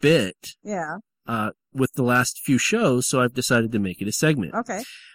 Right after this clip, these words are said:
Speaker 1: Um, one of the things that you can do, folks, is if you want to contact us, not only can you contact us through our email, which is what we think at jason mon dot com,
Speaker 2: Mm-hmm.
Speaker 1: but you can drop us a line on facebook dot com
Speaker 2: Yes.
Speaker 1: as well.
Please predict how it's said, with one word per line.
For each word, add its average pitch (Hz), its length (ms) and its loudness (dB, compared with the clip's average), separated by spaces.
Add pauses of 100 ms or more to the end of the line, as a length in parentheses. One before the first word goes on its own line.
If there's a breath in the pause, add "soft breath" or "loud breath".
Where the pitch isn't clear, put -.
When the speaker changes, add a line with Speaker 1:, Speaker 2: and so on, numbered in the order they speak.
(120 loud breath)
Speaker 1:
Um, 156 400 4
one 202 180 4
of 262 60 0
the 233 80 2
things 220 340 2
that 185 240 2
you 170 140 -2
can 175 180 2
do, 170 200 6
folks, 175 520 0
is 151 560 2
if 143 160 0
you 185 120 2
want 185 200 4
to 165 60 0
contact 170 580 2
us, 139 140 0
not 135 180 4
only 165 240 6
can 143 240 2
you 123 220 4
contact 139 560 2
us 127 260 -4
through 131 280 4
our 117 400 0
email, 147 540 4 (140)
which 127 260 0
is 113 140 0
what 127 160 2
we 120 100 0
think 117 300 -2
at 104 100 -4
jason 107 320 -2
mon 95 160 -4
dot 87 160 -8
com, 175 380 2
Speaker 2:
Mm-hmm. 151 320 -16 (400 loud breath)
Speaker 1:
but 156 240 2
you 165 120 2
can 156 280 2
drop 135 280 2
us 175 220 -2
a 143 100 2
line 131 400 2
on 127 200 0
facebook 127 500 0 (140)
dot - 240 0
com 110 220 0
Speaker 2:
Yes. 165 60 2
Speaker 1:
as 196 80 -2
well. 123 320 2